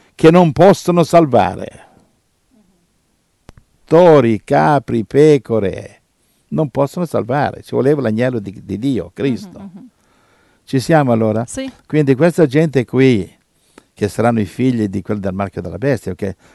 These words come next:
Speaker 1: non tutti il marchio della bestia moriranno a Armageddon. Capito? Alcuni entreranno nel millennio col marchio della bestia e moriranno. Ciao, arrivederci. Anzi no, addio. Però i loro figli non c'hanno il marchio della bestia.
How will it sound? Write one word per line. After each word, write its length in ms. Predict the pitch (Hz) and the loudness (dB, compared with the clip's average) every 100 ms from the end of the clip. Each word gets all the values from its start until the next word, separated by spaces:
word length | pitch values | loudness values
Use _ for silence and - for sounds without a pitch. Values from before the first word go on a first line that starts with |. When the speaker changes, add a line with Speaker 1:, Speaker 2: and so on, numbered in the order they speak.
| _ | _
Speaker 1:
non 220 | 120 165 | -4 -2
tutti 260 | - 196 131 | 0 0 0
il 60 | |
marchio 280 | 120 113 113 | -2 -2 -2
della 160 | 104 101 | -4 -2
bestia 320 | 110 113 110 | -2 -4 -6
moriranno 460 | 104 98 101 101 92 | -6 -4 -4 -4 -8
a 20 | |
Armageddon. 600 | 95 90 92 87 - - _ _ _ _ - | -10 -10 -8 -10 -12 -20 _ _ _ _ -12
Capito? 220 | 101 104 | -8 -6
Alcuni 500 | 101 147 170 120 101 _ _ _ | -6 -2 2 0 -2 _ _ _
entreranno 840 | - 120 107 139 151 117 101 120 143 | -2 -2 0 2 2 2 0 -2 -4
nel 180 | 98 | -6
millennio 520 | 90 92 101 143 113 95 | -6 -6 -4 -2 -4 -6
col 160 | 95 | -6
marchio 320 | 95 90 - | -6 -8 -10
della 180 | 90 95 | -12 -10
bestia 360 | 98 82 - 202 | -10 -10 -10 -6
e 20 | |
moriranno. 580 | 131 101 95 82 78 87 | -4 -4 -4 -8 -14 -18
Ciao, 260 | - 87 - | -14 -14 -14
arrivederci. 600 | - - - - _ _ _ _ _ _ _ | -18 -18 -20 -20 _ _ _ _ _ _ _
Anzi 300 | 92 92 90 | -16 -14 -14
no, 100 | 85 | -14
addio. 400 | 87 95 82 - _ _ _ _ _ _ _ | -14 -14 -14 -18 _ _ _ _ _ _ _
Però 180 | 175 220 | 2 4
i 60 | 170 | 6
loro 240 | 185 190 | 4 4
figli 420 | 156 190 190 196 | 4 6 6 4
non 160 | 196 127 | 4 2
c'hanno 240 | 143 180 | 0 -2
il 60 | 165 | 0
marchio 280 | 107 95 95 | -2 -4 -8
della 180 | 90 90 | -10 -12
bestia. 520 | 85 - - 92 | -16 -18 -20 -20